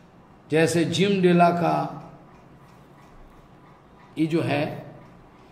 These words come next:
ये सब relationship जो है, ये सब इसका अंदर में hesitation है, विशुद्ध नहीं है, limitation है, hesitation है, क्योंकि ये कुंठामय जगत।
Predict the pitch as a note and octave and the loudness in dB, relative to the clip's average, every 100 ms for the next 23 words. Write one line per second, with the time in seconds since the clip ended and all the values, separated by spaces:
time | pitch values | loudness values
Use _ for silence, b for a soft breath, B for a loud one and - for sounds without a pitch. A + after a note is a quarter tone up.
0 | - E3+ F#3+ G#3 G#3+ F#3+ G3 F#3 A#3+ A#3 | -6 2 4 4 2 2 4 2 2 -2
1 | C4+ A#3+ G3 C#3 A2+ A#2 - - - - | -2 -2 0 0 0 -4 -8 -14 -20 -20
2 | - - - F3 A3 C4+ - - - - | -20 -16 -6 -2 0 0 -2 -12 -18 -20
3 | - - - - - - - - - E3+ | -20 -20 -20 -20 -20 -20 -20 -20 -10 -6
4 | - G#3 F3+ F3+ F3+ F3+ - G3 C3 C#3 | -2 0 2 2 0 0 -2 -2 -2 -2
5 | D#3 F3 F#3 - D3 A2 - - - - | -2 0 0 0 -4 -4 -10 -14 -18 -20
6 | - - - - - C#3 E3+ - A3 G3+ | -20 -20 -20 -20 -18 -2 0 0 0 2
7 | E3 C3 A#2+ A2 - - - D#3+ F#3+ G3+ | 2 0 -2 -6 -10 -14 -12 -2 0 0
8 | G#3+ F3 F3 D#3 C3+ F3 F3 C#3+ D3 D3+ | 0 0 0 -2 -2 -2 -2 -2 -6 -2
9 | F3+ F3+ D3 A#2+ G#2+ - - - - - | -2 0 -4 -4 -8 -10 -14 -20 -20 -20
10 | - - - - G#3 G3+ C4+ C4 C4 G#3 | -20 -20 -20 -12 -8 -2 -2 -2 -2 -2
11 | E3 E3 C3 A#2 G#2+ - | 0 0 0 -4 -6 -10